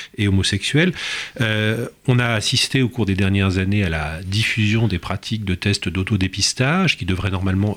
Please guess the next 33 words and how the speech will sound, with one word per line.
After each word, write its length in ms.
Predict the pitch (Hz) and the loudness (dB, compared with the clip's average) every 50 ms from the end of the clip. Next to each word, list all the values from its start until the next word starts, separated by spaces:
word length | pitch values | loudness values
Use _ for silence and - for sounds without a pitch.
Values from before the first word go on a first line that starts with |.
| - - | -2 0
limiter 600 | 101 104 107 117 127 127 127 120 - - 175 185 | 0 2 2 0 0 -2 -2 -2 -2 0 0 2
le 100 | 151 113 | 2 2
nombre 180 | 104 104 98 87 | 2 2 2 2
de 80 | 92 | 0
personnes 400 | - - 95 - - 113 107 101 | 0 0 -2 0 0 0 2 2
ne 80 | 92 85 | 0 -2
connaissant 440 | - - 90 90 90 - - 90 - | -4 -6 -6 -6 -6 -6 -6 -6 -4
pas 120 | - 92 | -4 -4
leur 200 | 85 82 - - | -4 -6 -6 -8
statut 380 | - - - - - - 180 156 | -6 -4 -6 -6 -4 -2 -2 -2
et 40 | |
donc 160 | 104 92 85 - - | -2 -4 -6 -8 -4
potentiellement, 840 | - 104 - - 107 101 - - - 101 92 92 101 107 107 104 101 | -2 -2 0 0 0 -2 0 0 0 0 0 0 0 0 0 -2 -2
euh, 140 | 90 87 87 - - - - - - _ _ - | -4 -4 -6 -8 -12 -18 -20 -20 -20 _ _ -12
euh, 80 | 92 90 - - | -10 -10 -6 -4
infectant. 680 | - 87 - - 117 - - - - - 139 151 196 202 - - - - - - - - - | -4 -4 -2 -2 -4 -4 -6 -6 -4 0 0 0 0 -2 -6 -8 -8 -8 -6 -8 -8 -6 -2
Est-ce 200 | 127 120 - - | -2 -2 -2 -2
que, 140 | - - 180 | 0 2 4
euh, 580 | 185 180 147 104 104 101 98 101 - - - 107 107 | 4 4 4 4 4 4 2 2 0 -2 -4 -4 -2
on 120 | 107 107 110 | 0 2 2
atteint 320 | 107 - - 127 120 117 | 2 0 0 2 2 4
là, 240 | 113 120 123 123 117 | 4 4 4 4 2
avec 340 | 98 90 95 92 - - - | 2 0 0 -2 -2 -4 -4
les 220 | 90 87 90 87 | -2 0 0 0
chiffres 400 | - - - 127 120 - - - - | 0 0 0 -2 -2 -4 -4 -6 -4
que 60 | 95 | -2
vient 140 | 85 95 92 | 0 0 0
de 60 | 90 | 0
rappeler, 460 | 90 92 - - - 110 107 104 95 | -2 -2 -2 0 0 2 4 4 2
euh, 280 | 85 82 82 80 82 82 | 2 0 0 0 0 0
José 260 | 85 87 80 90 85 | 0 0 0 -2 -2
Cohen 380 | - - 92 90 95 101 104 104 98 92 | -2 -2 -2 0 2 2 2 2 0 0
de, 420 | 87 80 78 78 80 80 78 80 | 0 -2 -2 -2 -4 -4 -4 -6